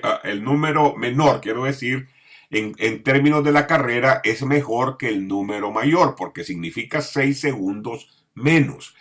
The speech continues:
Entonces, por eso se dice, la mediana fue ligeramente menor que la media. Y algunos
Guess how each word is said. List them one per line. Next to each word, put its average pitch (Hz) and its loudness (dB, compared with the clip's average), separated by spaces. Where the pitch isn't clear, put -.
Entonces, - -2
por - 2
eso 147 0
se 160 0
dice, 143 0
la 85 -6
mediana 135 -2
fue 117 -2
ligeramente 135 0
menor 98 -4
que 92 -4
la 80 -4
media. 67 -14
Y 160 0
algunos 151 6